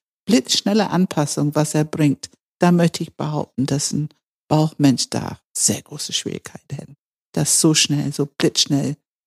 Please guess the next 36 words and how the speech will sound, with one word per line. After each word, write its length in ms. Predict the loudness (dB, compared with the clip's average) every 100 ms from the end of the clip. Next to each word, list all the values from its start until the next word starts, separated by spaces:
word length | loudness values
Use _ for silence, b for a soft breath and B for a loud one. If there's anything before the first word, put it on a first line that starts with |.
| _
äh, 340 | -4 0 0 0
eine 220 | 2 2
Meinung 380 | 4 4 6 4
zu 140 | 2 -6
verändern, 460 | -2 0 0 0
eine 160 | 0 -2
Perspektive 760 | -2 -4 -6 -8 0 0 0
zu 160 | -4 -4
verändern, 360 | -4 0 0 0
die 80 |
Sprache 580 | 0 0 0 0 0 -2
zu 160 | -6 -8
verändern, 400 | -6 -2 -2 -4 _ _ -4
wie 100 | -2
er 140 | 0 0
das 280 | 0 -4 -6 _ _ _ _
tut. 320 | 0 2 2 -4 _ _ _
Er, 200 | -2 -2 _
er 120 | 0
schauspielert 680 | 2 2 2 2 2 4 4
gewissermaßen 760 | 0 0 0 0 -2 -2 -2 0
und 180 | -2 -2
das 220 | -4 -4
ist 220 | -6 -6
einfach 380 | -4 -6 -8 -18 _ _ _
die 80 | 0
ganz 260 | 4 2 2
große 280 | -4 -4 -4
Kompetenz 760 | -2 -4 -2 0 0 0 -8 _ _ _ _ -20 -4
der 140 | -2
Drei. 420 | -2 -4 -2 -4 -6 _ _ _ _ _ _ _
Und 240 | 6 6
ich 160 | 4 4
möchte 320 | 6 6 2
hier 220 | 2 2
auch 100 | 2